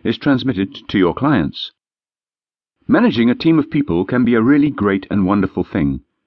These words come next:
and an experience which could earn you a lot of excellent friendships, and you could also gain a lot of satisfaction if your business is successful. But it's not all honey and milk, though, as you might find it quite challenging and hard.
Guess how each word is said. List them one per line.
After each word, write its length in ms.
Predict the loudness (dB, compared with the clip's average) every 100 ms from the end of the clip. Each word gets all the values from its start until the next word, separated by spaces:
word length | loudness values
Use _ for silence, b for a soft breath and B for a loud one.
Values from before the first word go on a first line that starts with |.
| _ -4
and 280 | -2 0
an 140 | 0 -2
experience 580 | -2 0 2 2 -2 -4
which 200 | -6 -4
could 160 | -2
earn 260 | 0 2 2
you 160 | 2
a 80 | 2
lot 140 | 0 0
of 100 | -2
excellent 380 | -4 -2 -2
friendships, 520 | 0 -2 -2 -8 -8 -14 _ _ _ _
and 320 | -2 0 0 -2
you 80 |
could 160 | -2 2
also 300 | 2 0 -2
gain 300 | 0 0 0
a 40 |
lot 140 | 0 -2
of 140 | -4
satisfaction 760 | -2 -4 -4 -6 -4 -4 -4 b b -8
if 100 | 0
your 140 | 0
business 360 | 0 -2 -4 -2
is 140 | -6
successful. 640 | -4 -4 -4 -6 -4 -8 -8 _ _ _ _ _ _ _
But 160 | -2 0
it's 200 | -2 0
not 200 | 0 0
all 380 | 2 4 4 2
honey 280 | 2 4 4
and 160 | 4
milk, 300 | 2 -2 -4
though, 320 | -4 -2 -6 _ _ _ _ _
as 160 | -6 0
you 80 | 0
might 240 | 2 -2
find 280 | 0 0 2
it 120 | 0
quite 220 | -2 -4
challenging 600 | -2 -2 0 0 -2 -2 -4
and 220 | -2 -2
hard. 440 | 0 0 0 -4